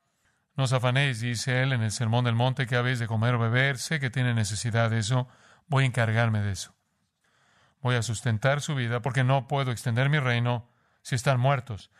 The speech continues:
Esa es la razón por la que Pablo dijo, "Mucho mejor partir y estar con Cristo, pero necesito quedarme por causa de ustedes".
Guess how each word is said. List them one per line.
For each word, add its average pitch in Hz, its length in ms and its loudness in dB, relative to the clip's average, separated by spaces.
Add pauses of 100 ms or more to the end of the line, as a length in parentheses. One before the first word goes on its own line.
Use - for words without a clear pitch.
(160)
Esa 175 200 -2
es 165 40 0
la 165 80 4
razón 151 300 -2
por 202 140 -4
la 135 80 -2
que 123 80 -4
Pablo 143 240 0
dijo, 127 180 -4
"Mucho 143 240 -4
mejor 135 240 -2
partir 135 320 -2
y 175 60 -4
estar 131 240 -2
con 120 160 -2
Cristo, 147 520 0
pero 147 200 2
necesito 135 500 0
quedarme 131 380 2
por 120 180 -6
causa 127 300 -2
de 123 60 0
ustedes". 170 440 0